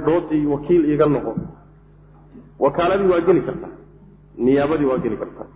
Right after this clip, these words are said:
Laakiin ma dhihi karaysid, "Salaad baa laygu leeyahay, ii soo tuko."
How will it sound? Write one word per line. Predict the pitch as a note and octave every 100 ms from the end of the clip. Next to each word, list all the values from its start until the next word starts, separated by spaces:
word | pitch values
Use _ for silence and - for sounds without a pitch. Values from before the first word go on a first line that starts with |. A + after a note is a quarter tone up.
| - - - -
Laakiin | - D3+ F3+
ma | G#3
dhihi | G3+ F#3
karaysid, | F#3+ D#3 B2 D3 - - - - - - - - - - _ - - - - - - - -
"Salaad | D3+ F#3 F3+
baa | F3
laygu | E3 D#3+ F3
leeyahay, | D#3 C#3+ D3
ii | C#3+
soo | A#2
tuko." | - -